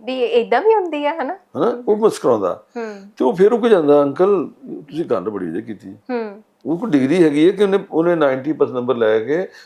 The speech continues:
Speaker 2: ਉਹ ਯੂਨੀਵਰਸਿਟੀ 'ਚ ਇੱਕ ਆਪਣਾ ਮੁਕਾਮ ਹਾਸਲ ਕੀਤਾ।
Speaker 1: ਹਾਂਜੀ।
Speaker 2: ਤੇ ਜਦੋਂ ਉਹਨੇ ਗੱਲ ਸੁਣੀ, ਕਹਿੰਦਾ, "ਇਹ ਗੱਲ ਬਹੁਤ ਵਧੀਆ, ਇਹ
Speaker 1: ਹੂੰ।
Speaker 2: ਡਿਗਰੀਆਂ ਗਈਆਂ ਉਹਦੀਆਂ।"
Speaker 1: ਹੂੰ।
Speaker 2: ਕਿੱਥੇ ਗਈਆਂ ਡਿਗਰੀਆਂ?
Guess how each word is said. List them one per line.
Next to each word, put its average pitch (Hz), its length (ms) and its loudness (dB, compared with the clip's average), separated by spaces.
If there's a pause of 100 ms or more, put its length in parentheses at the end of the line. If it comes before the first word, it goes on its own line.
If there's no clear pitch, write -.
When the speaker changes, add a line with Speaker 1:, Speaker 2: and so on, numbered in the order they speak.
(140)
Speaker 2:
ਉਹ 147 140 2
ਯੂਨੀਵਰਸਿਟੀ 131 400 -4
'ਚ 147 40 -2
ਇੱਕ 143 160 -2
ਆਪਣਾ 135 200 0
ਮੁਕਾਮ 135 420 -2
ਹਾਸਲ 110 200 -8
ਕੀਤਾ। 85 340 -12 (140)
Speaker 1:
ਹਾਂਜੀ। 220 340 -2 (120)
Speaker 2:
ਤੇ 160 100 0
ਜਦੋਂ 180 180 6
ਉਹਨੇ 220 160 6
ਗੱਲ 143 220 4
ਸੁਣੀ, 170 200 2
ਕਹਿੰਦਾ, 156 240 2
"ਇਹ 170 60 -2
ਗੱਲ 120 200 2
ਬਹੁਤ 127 300 0
ਵਧੀਆ, 135 160 -6
ਇਹ 131 220 -8
Speaker 1:
ਹੂੰ। 127 80 0
Speaker 2:
ਡਿਗਰੀਆਂ 139 260 2
ਗਈਆਂ 156 260 0
ਉਹਦੀਆਂ।" 185 240 -4
Speaker 1:
ਹੂੰ। 202 800 -10 (680)
Speaker 2:
ਕਿੱਥੇ 123 220 -8
ਗਈਆਂ 127 140 -8
ਡਿਗਰੀਆਂ? 104 360 -12